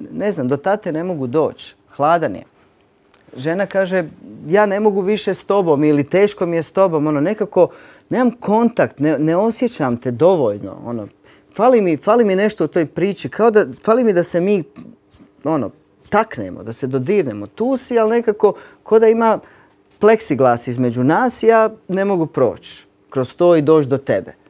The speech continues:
A on kaže, "Ja ne kužim o čemu pričaš, mislim, tu sam, ono, volim te, ono, ne razumijem u čemu je problem." I stvarno nije kriv,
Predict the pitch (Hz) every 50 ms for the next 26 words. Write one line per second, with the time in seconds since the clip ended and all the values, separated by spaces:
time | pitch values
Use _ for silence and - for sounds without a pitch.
0 | _ _ _ _ _ 113 135 160 - _ _ _ _ - - 262 269 254 262 262
1 | 254 226 233 247 208 190 185 185 196 208 254 254 247 233 226 233 - 254 254 214
2 | 226 208 185 165 - 202 190 185 156 - - 147 120 - - - 95 - - _
3 | - - - - - _ - 254 247 202 - - 117 110 - - _ - - _
4 | _ _ _ - 131 123 101 92 95 147 190 233 214 156 113 139 - - 104 110
5 | 107 - - - _ _ _ _ _ _ _ _ 127 131 131 139 131 135 196 240
6 | 240 220 151 120 117 - - 160 170 175 156 - - 135 131 120 113 104 - -
7 | _ _ _ _ _ _ _ _ _ _ - - - 151 226 254 247 220 226 247
8 | 254 220 - - - 185 220 180 123 90